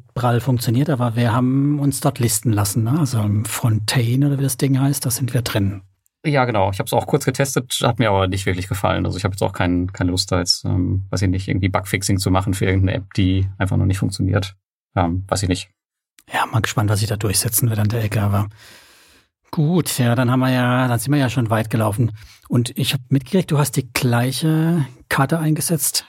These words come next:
Speaker 1: wie ich auch. Du bist auch mit der Bluetooth-Karte unterwegs gewesen.
Speaker 2: Ja, genau. Die hab ich, äh, in Südafrika eingesetzt. Die war echt cool, muss ich sagen. Also hat überall gut funktioniert. Ähm, ich hab da auch das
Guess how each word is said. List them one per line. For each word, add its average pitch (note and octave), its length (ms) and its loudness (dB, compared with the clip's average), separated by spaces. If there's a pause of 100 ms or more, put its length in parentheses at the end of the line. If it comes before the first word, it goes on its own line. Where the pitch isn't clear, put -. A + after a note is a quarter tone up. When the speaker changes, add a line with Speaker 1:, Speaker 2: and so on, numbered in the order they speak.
(120)
Speaker 1:
wie D#3 120 0
ich - 200 0
auch. F3 200 0
Du - 100 -8
bist C3+ 160 0
auch D3+ 80 2
mit D#3+ 100 2
der A2+ 120 0
Bluetooth-Karte A2+ 680 0
unterwegs A2 600 0
gewesen. G#2+ 480 -4 (360)
Speaker 2:
Ja, G#2 140 2
genau. F2+ 220 0
Die G2 240 2
hab G2+ 100 0
ich, G2+ 260 -6
äh, F#2 360 0
in F#2 180 2
Südafrika - 400 -2
eingesetzt. B2+ 720 -4 (320)
Die - 80 2
war A#2 80 2
echt - 160 -4
cool, E3 80 4
muss G2+ 140 0
ich F#2+ 80 -4
sagen. G2+ 240 0
Also G2 200 0
hat G2 220 -2
überall G2+ 400 2
gut G2+ 160 -4
funktioniert. A2 480 0 (760)
Ähm, F#2+ 360 2
ich F#2+ 60 -2
hab - 80 0
da - 80 0
auch G2 140 0
das - 420 -4